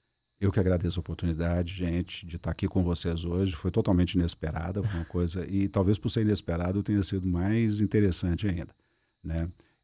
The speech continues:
É, é também o meu desejo pessoal, e eu tenho certeza que é o desejo da,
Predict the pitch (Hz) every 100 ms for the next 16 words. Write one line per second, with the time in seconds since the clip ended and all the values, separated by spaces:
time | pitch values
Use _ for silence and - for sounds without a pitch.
0 | - 85 85 85 82 85 87 - _ _
1 | _ - 98 110 110 87 90 90 87 87
2 | 90 85 90 90 - 85 - 85 85 95
3 | 101 92 87 87 - 80 - 85 92 90
4 | - 82 80 80 85 85 82 95 78 80
5 | 82